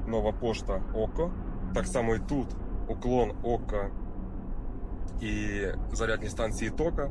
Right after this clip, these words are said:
Так само, блін, всі ці гроші отак крутяться по колу. І це дуже зручно. Тобто ти не обмежуєшся конкретно, е,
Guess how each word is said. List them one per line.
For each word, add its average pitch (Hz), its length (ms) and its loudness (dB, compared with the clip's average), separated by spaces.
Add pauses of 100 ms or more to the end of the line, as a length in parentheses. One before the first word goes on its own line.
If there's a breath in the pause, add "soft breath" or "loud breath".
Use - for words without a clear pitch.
(120)
Так 131 180 2
само, 139 380 2 (100)
блін, 110 300 2
всі 127 160 0
ці 120 120 2
гроші 123 320 2
отак 104 220 0
крутяться 113 420 0
по 113 120 0
колу. 131 320 4 (380)
І 110 60 -2
це 123 220 2
дуже 131 300 2
зручно. 113 400 0 (120)
Тобто 101 300 0 (420)
ти 131 120 4
не 135 200 4
обмежуєшся 123 840 4
конкретно, 117 760 4 (540)
е, 95 240 0